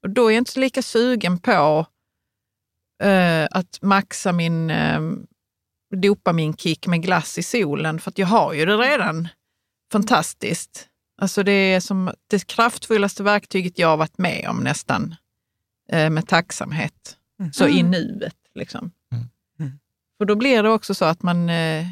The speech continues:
Speaker 1: eller jag känner inte att jag har det så dåligt. Liksom, att det är inte så jävla
Speaker 3: Jag
Speaker 1: dåligt
Speaker 3: tänker
Speaker 1: på
Speaker 3: att
Speaker 1: börsen. Eh, min ekonomi är inte så kass och
Speaker 3: Mm.
Speaker 1: <laughs> om jag nu ska prata till Jan här.
Speaker 3: <laughs>
Speaker 1: Och jag har faktiskt ätit jättegod middag idag. Till, ah, och alla
Speaker 3: Mm.
Speaker 1: satt ner under middagen och vi ha,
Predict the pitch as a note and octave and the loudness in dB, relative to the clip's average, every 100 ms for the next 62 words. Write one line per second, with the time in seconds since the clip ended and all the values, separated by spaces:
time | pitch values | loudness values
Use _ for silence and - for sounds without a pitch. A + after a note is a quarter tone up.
0 | F#3+ F#3 F#3 G#3+ A3 F3+ F3 - F#3+ F#3+ | -10 -4 0 2 4 4 2 0 0 0
1 | G3+ E3+ E3+ - D#3+ E3 D#3+ D#3+ F3 E3 | 0 0 0 0 -2 0 0 -2 0 2
2 | G3 - - - - _ - - B2 E3+ | 2 -2 -10 -14 -20 _ -14 -8 -6 0
3 | G3 E3+ - F#3+ D#3+ D#3 D#3+ C4 B3+ C4 | 0 0 0 -2 0 2 2 4 2 2
4 | G3+ D#3 D3 - D#3 D3+ D#3 - _ _ | 2 2 0 -4 -4 -2 -4 -6 _ _
5 | F#3 F3 F3 F3+ F3 D#3+ E3 E3+ - - | 2 2 2 2 2 4 2 -2 -8 -2
6 | D#3 C#3+ - - C#3 C#3 D3 _ _ _ | 2 2 0 -4 0 2 0 _ _ _
7 | - - - C#4+ B3 G3+ - B3+ A3+ A3 | -20 -14 -4 -2 -2 -6 -2 4 6 6
8 | A3 - G3+ - B3 - A3+ A3 - - | 4 2 0 2 2 2 2 2 0 0
9 | A#3+ F#3 G2 E3 C3+ E3+ - G3 - G3+ | 2 2 2 0 2 0 0 -2 0 -4
10 | - F#3 - - - - A#3+ B3+ C4 C4 | -2 -4 -4 -6 -6 0 4 4 6 4
11 | G3+ C4 - A#3+ B3 A#3+ A3+ G3+ A3+ A#3 | 4 0 0 0 2 2 0 -2 0 0
12 | - G3 G3+ G3 D4 D#3+ F3+ F#3+ G#3 F#3 | 0 2 4 4 2 2 2 2 4 2
13 | F3+ A3+ A#3 A#3+ - A#3 A#3 B3+ G#3+ A#3 | 2 0 4 4 4 4 4 4 2 2
14 | B3+ A3+ C4 D4 G#3+ E3 G3 G#3+ G#3 G#3 | 2 2 -2 -2 0 0 -2 0 2 2
15 | G3 F3 F#3 F#3 F#3 G3+ | 2 0 -2 -4 -4 -4